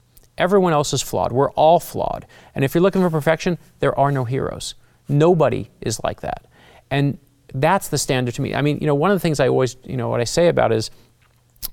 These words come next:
let's pretend it's fifty years from now, and they look back and they say, "Brad and Stu, I can't believe these guys. They wore these shoes made by Nike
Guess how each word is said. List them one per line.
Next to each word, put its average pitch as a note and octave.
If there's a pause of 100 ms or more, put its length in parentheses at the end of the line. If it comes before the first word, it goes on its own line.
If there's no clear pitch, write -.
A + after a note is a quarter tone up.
(320)
let's D#3+
pretend D3
it's A#2
fifty C#3
years A2+
from A2
now, - (480)
and A2+
they A2+
look D3
back -
and A2+
they A2
say, G#2+
"Brad E3
and D#3+
Stu, A2 (380)
I D#3+
can't -
believe D3
these A#2+
guys. -
They D#3+
wore E3
these D3
shoes B2
made B2+
by B2
Nike A#2